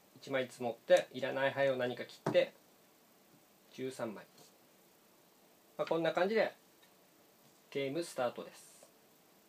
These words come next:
まあ、四人とも麻雀で、麻雀で全く分からないって人はいないと思うので、まあ、誰かしらが分かるので、まあ、最初のうちは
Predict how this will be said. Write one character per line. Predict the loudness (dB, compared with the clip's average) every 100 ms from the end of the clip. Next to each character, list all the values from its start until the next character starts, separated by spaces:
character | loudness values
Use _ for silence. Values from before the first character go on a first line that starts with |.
| -20 _ -20 -20 -20 -20 -20 _ _ -20 -20 -20 -20 -20 -20 _ -20 -20 -20 -16 -4
ま | -2
あ、 |
四 | 0 0
人 | 0 0
と | 0 0
も | 2
麻 | 4 4 2
雀 | -2 -2 -2 -4 -4 0
で、 | 0 0 -10 -20 -20 -20 -20 -20 -8
麻 | -4 -4
雀 | -2 -2
で | 0
全 | 0 -2 0
く | 2
分 | 4
か | 4
ら |
な | 4
い | 0
っ |
て | -2
人 | 0
は | 0
い | 0
な | 2
い | 2
と | 0
思 | -2 -4
う |
の | -4
で、 | 0 0 -2 -8 -20 -20 -4
ま | 0 0
あ、 | -2 -14 -20 -20 -20 -20 -20 -12
誰 | -4 -4
か | -2
し | -2 2
ら | 4
が |
分 | 4 4
か | 2
る | 2
の | 4
で、 | 4 4 0 -18 -20 -20 -20 -20 _ -20 -20 -20 -20 -20 -20 -20 _ -20 -20 -20 -20 -20 -20 -20 -20 -16 -14
ま |
あ、 |
最 | -4 -2
初 | -2 -2
の |
う | -2
ち | 2
は | 4 4